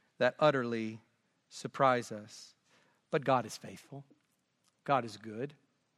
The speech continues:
and God is wise. He may say yes, he may say no,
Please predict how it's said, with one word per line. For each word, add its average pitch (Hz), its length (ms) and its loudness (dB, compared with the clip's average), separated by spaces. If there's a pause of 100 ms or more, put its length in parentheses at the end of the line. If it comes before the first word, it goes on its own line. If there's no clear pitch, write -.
(420)
and 123 120 -10
God 110 220 -8
is 98 140 -14
wise. 104 640 -12 (640)
He 214 140 8
may 202 160 8
say 196 220 4
yes, 185 600 2 (580)
he 233 140 6
may 202 220 8
say 190 280 6
no, 185 480 6